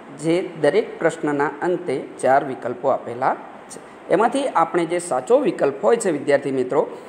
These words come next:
તેનો ક્રમ અક્ષર એટલે કે ક, ખ, ગ, ઘ એવા ચાર વિકલ્પો આપેલા છે, એમાંથી ક્રમ અક્ષર આપણે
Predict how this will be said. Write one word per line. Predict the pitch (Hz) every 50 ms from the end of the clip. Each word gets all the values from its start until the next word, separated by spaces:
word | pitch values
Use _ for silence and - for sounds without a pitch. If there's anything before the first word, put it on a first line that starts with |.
| - - - - - - - -
તેનો | 175 170 175 185 202 220 262 359 - - - - - -
ક્રમ | - 208 226 240 - -
અક્ષર | 190 185 185 - - 143 120 - - -
એટલે | 143 139 165 165
કે | 160 180 165
ક, | 165 175 - 147 151 160 165 165
ખ, | 165 - 151 147 156 156 156 147 139
ગ, | 139 139 143 147
ઘ | 139 143 156 196 180 113 - - - - - - -
એવા | 143 147 151
ચાર | 156 - 127 131 156 160
વિકલ્પો | 160 151 - - 156 156 - 196
આપેલા | 196 202 - 262 220 175 143
છે, | 123 - - - - - - - - - - -
એમાંથી | - 170 196 220 208 226 226 - -
ક્રમ | - 185 214 269 - - -
અક્ષર | 170 - - - 165 165 165 - -
આપણે | - 143 - - 156 196